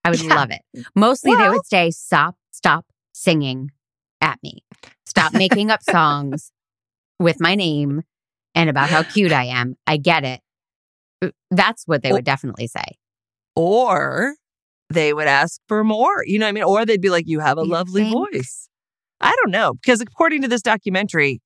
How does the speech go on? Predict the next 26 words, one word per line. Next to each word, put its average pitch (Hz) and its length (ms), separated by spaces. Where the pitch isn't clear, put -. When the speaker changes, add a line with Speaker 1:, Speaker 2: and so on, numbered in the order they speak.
Speaker 2:
cats 165 300
are 143 180
pretty 220 240
much 170 260
not 165 220
into 147 320
us 131 180
unless 143 300
we, 127 300
unless 214 280
we 220 220
give 196 180
them 190 140
constant 185 500
treats, - 460
<laughs> - 500
never 233 320
do 233 240
anything 254 420
sudden, 185 540
and 190 640
treat 220 240
them 214 140
like 233 180
royalty. - 480
Speaker 1:
This 254 520